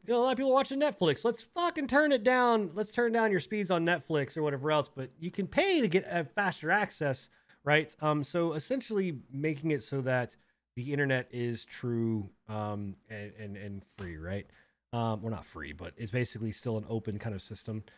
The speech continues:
Um, President Biden signed an executive order calling for the resolution, a restoration of net neutrality and putting it back in place. It was, uh, um, uh, taken down by, uh, the F C C chairman, Ajit Pai, uh,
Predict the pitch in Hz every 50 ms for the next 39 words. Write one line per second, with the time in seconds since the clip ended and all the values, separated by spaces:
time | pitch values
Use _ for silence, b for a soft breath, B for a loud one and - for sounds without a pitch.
0 | b b b b _ 117 117 120 120 120 120 117 113 117 117 - - _ - 170
1 | 170 160 175 156 131 147 151 156 151 151 151 147 135 - - 143 143 139 139 131
2 | 127 110 123 139 120 139 131 127 113 - 131 131 131 120 127 127 123 123 - -
3 | - 135 131 127 107 113 123 113 120 123 117 104 113 113 117 120 113 - - 135
4 | 120 - 123 123 127 131 127 - - 123 120 127 120 - - 135 123 127 127 -
5 | 120 - - 139 127 127 127 127 120 110 - 117 117 113 104 104 110 107 - -
6 | 107 98 - 139 139 139 131 - 120 101 107 117 120 120 117 117 113 104 - -
7 | - 120 117 113 107 107 104 101 101 98 98 98 - 95 95 - _ _ 110 107
8 | 101 95 95 92 90 90 87 87 80 - - - _ _ - 95 90 90 87 90
9 | 87 - - 139 127 - 123 113 95 120 117 117 117 117 113 107 104 110 107 107
10 | 107 107 104 98 B B B B B B B B B B B B B B _ -
11 | 143 147 147 143 143 143 139 131 160 170 160 - - - 185 - - 180 180 170
12 | 165 165 156 147 123 - - - 156 156 127 104 127 170 180 185 185 160 - -
13 | - - 131 147 147 151 151 156 160 143 - - - - 131 131 131 131 127 127
14 | 127 127 123 123 123 123 123 123